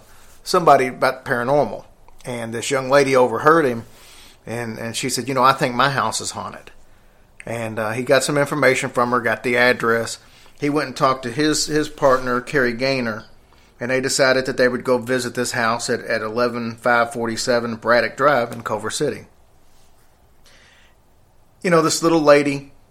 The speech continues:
by the name of Doris Byther, she's a little petite woman in her thirties. She greeted them. And this house was dilapidated. It was falling apart.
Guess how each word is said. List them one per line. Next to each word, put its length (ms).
by 180
the 60
name 160
of 120
Doris 260
Byther, 460
she's 180
a 80
little 180
petite 360
woman 340
in 60
her 80
thirties. 440
She 120
greeted 340
them. 160
And 100
this 120
house 240
was 100
dilapidated. 600
It 40
was 140
falling 240
apart. 400